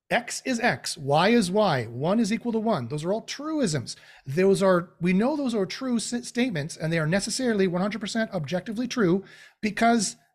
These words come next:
they're referring to themselves, right? Just because of the form of the language. Josh is Josh. Yeah, Josh is Josh. Lying is lying. Yep. Lying is lying. X is X. I could have said Y is Y. It's just the form of the sentence that proves that is self-evident.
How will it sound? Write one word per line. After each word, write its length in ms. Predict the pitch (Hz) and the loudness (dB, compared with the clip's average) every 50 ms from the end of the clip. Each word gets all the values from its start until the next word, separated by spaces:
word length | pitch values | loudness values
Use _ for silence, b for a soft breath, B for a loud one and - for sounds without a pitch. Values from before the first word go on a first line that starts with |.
| _ | _
they're 160 | 143 170 180 190 | -2 0 2 2
referring 400 | 180 - - - 311 320 254 196 | 2 0 0 0 0 2 2 2
to 40 | |
themselves, 520 | 165 156 147 - - 104 - - - - - _ _ _ _ _ _ _ _ _ - | 2 0 0 -2 -4 -8 -12 -16 -20 -20 -20 _ _ _ _ _ _ _ _ _ -6
right? 180 | 147 151 170 | -4 -4 -4
Just 160 | - 214 208 - | -4 -6 -6 -4
because 220 | 214 - 233 185 | 0 0 2 2
of 60 | 196 | 4
the 80 | 208 185 | 2 2
form 480 | - - - 247 240 240 240 240 220 | 0 0 2 4 4 6 6 6 4
of 160 | 220 214 202 185 | 4 2 2 2
the 100 | 190 180 | 2 2
language. 420 | 180 185 196 170 123 120 127 - | 4 2 2 0 -2 -6 -12 -12
Josh 340 | - 139 139 143 151 147 196 | -6 -2 0 0 0 0 -2
is 100 | 185 147 | -4 -4
Josh. 320 | 156 208 220 160 - - | -2 -2 -2 -2 -4 -4
Yeah, 240 | 117 123 143 170 190 151 131 | -4 -2 -2 0 -2 -4 -8
Josh 280 | - - 139 165 180 208 | -6 -4 -2 -2 0 -2
is 80 | 233 - | -2 -2
Josh. 420 | - 277 285 226 220 240 - - _ _ _ _ _ _ _ _ _ _ _ _ _ _ | -2 0 0 2 0 -2 -4 -10 _ _ _ _ _ _ _ _ _ _ _ _ _ _
Lying 300 | 147 139 151 160 185 202 | -4 -2 0 0 0 0
is 100 | 196 180 | 0 0
lying. 300 | 220 233 240 196 156 131 | 0 0 2 2 0 0
Yep. 280 | 123 156 240 - - _ _ _ _ _ _ _ - | 0 -2 -2 -2 -6 _ _ _ _ _ _ _ -8
Lying 360 | 175 180 202 262 320 359 339 | -2 0 0 0 0 0 0
is 140 | 349 330 240 | -2 -2 -2
lying. 420 | 311 349 359 302 180 175 214 269 b b b b _ | -2 -2 0 0 2 0 0 -2 b b b b _
X 260 | - 220 240 - - 285 | -6 -6 -6 -4 -6 -6
is 120 | 240 208 | -4 -2
X. 260 | 269 240 262 254 - | -2 -2 -2 -4 -6
I 80 | 202 185 | -6 -4
could 120 | - 233 | -2 -2
have 80 | 220 - | -2 -2
said 160 | 233 190 156 | -2 -2 0
Y 220 | 151 165 175 202 | 0 0 0 2
is 200 | 240 254 208 160 | 0 0 -2 -2
Y. 280 | 160 190 254 294 214 135 | -4 -4 -4 -2 -4 -4
It's 140 | 123 135 - | -6 -6 -6
just 120 | 208 - | -6 -6
the 80 | - 196 | -6 -6
form 420 | - - - 240 240 262 277 269 | -8 -4 -2 0 2 4 4 4
of 80 | 254 208 | 4 2
the 80 | 202 | 2
sentence 380 | 185 - 240 240 240 240 208 151 | 0 2 0 0 2 2 0 -2
that 160 | 170 156 - | -2 -4 -4
proves 240 | - 214 208 202 165 | -4 -2 -2 0 0
that 120 | 190 185 | 0 0
is 120 | 180 156 - | 0 -2 -4
self-evident. 680 | - 214 202 185 - - - 202 202 170 139 117 - | -2 -2 -2 -2 -2 -2 0 0 0 2 0 -4 -6